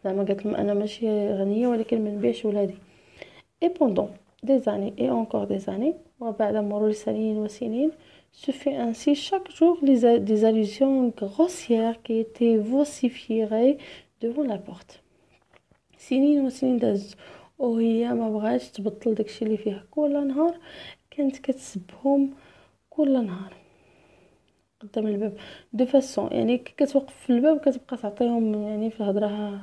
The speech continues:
قاصحه، وباش تأذيهم ب-، بديك الهضره، زعما: "نتوما بعتو ولدكم، انا لا". الوغ، اها، دو فاسون ا اونتري دون لا ميزون فوازين.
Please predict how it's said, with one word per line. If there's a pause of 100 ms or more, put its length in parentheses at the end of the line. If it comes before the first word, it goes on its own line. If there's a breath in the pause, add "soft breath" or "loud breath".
(160)
قاصحه، (600 loud breath)
وباش
تأذيهم
ب-،
بديك
الهضره،
زعما:
"نتوما
بعتو
ولدكم،
انا
لا". (1900 loud breath)
الوغ، (680 loud breath)
اها،
دو
فاسون
ا
اونتري
دون
لا
ميزون
فوازين.